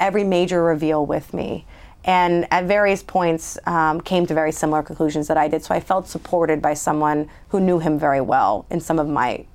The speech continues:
the things that I was finding. The hardest person to talk to about this was his son. And I, I, I took him out to lunch. I remember when I first h-, had an inkling that things were awry, and I presented some of these issues to him.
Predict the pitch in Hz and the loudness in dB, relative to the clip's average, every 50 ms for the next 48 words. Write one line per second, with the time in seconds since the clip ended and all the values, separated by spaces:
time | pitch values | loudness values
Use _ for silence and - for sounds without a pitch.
0 | - - - 180 - - 160 156 147 147 151 - - 85 - - - - 160 151 | -14 -8 -6 -4 -2 0 0 0 0 0 0 0 0 -2 -4 -6 -6 -4 -4 -2
1 | 156 151 - - 170 - - - - - - - - 254 208 240 247 262 262 254 | -2 -2 -4 -6 -8 -10 -16 -20 -20 -20 -12 -4 -4 0 0 0 0 0 -2 -4
2 | - 240 208 196 - 185 165 - 165 151 151 - 156 - 151 156 - 151 - - | -4 -4 -4 -2 -4 -4 -2 0 0 -2 0 -2 -2 -2 -2 -2 -2 -8 -8 -10
3 | 160 - 160 156 - - - - - 196 196 - - - - - - - - 175 | -10 -10 -10 -8 -6 -6 -6 -6 -6 -8 -10 -14 -18 -20 -20 -20 -12 -4 0 2
4 | 170 160 160 156 156 - - - 175 170 165 165 170 165 - - - - - - | 4 4 4 2 0 0 0 2 2 2 2 0 -2 -4 -8 -20 -20 -20 -20 -20
5 | - - - - - - - 196 208 208 208 196 - - - - - - - - | -20 -20 -20 -20 -12 -4 -2 -2 -2 -2 -4 -6 -8 -10 -16 -20 -20 -14 -8 -6
6 | 202 196 - - 175 175 180 - 247 247 277 262 247 226 226 226 - 196 185 160 | -6 -4 -2 -2 -2 -2 0 -2 -2 0 0 2 2 2 0 0 0 0 0 0
7 | 160 151 - 175 165 165 165 156 165 156 156 165 160 156 156 151 - - - 233 | 0 0 0 0 0 0 0 0 0 0 0 0 0 0 -2 -4 -8 -4 -2 0
8 | 233 233 202 - - - - - - 185 180 180 160 160 - - - 185 165 165 | 0 0 -2 -6 -8 -6 -6 -4 -2 -2 -2 -2 -4 -8 -10 -6 -4 -4 -4 -2
9 | - 165 160 160 160 156 156 160 151 156 147 - 156 151 151 151 151 151 147 147 | -2 -2 0 0 -2 -2 -2 -4 -4 -4 -2 -2 0 0 2 2 2 2 4 4
10 | 147 151 151 160 165 - - - - - - - - - 185 170 165 165 - - | 2 2 0 -2 -4 -6 -12 -20 -20 -20 -20 -12 -6 -2 -2 0 0 -2 -2 -2
11 | 190 175 160 175 165 165 - 165 165 - - 165 156 151 151 156 156 147 - - | -2 0 2 0 0 0 -2 -2 -2 -2 -2 -2 0 0 -2 -2 -2 -4 -4 -6
12 | 165 - - 160 104 - - - - 156 151 160 151 151 151 151 151 156 | -10 -8 -6 -6 -6 -6 -8 -10 -10 -8 -4 -4 -2 -2 -2 -2 -4 -8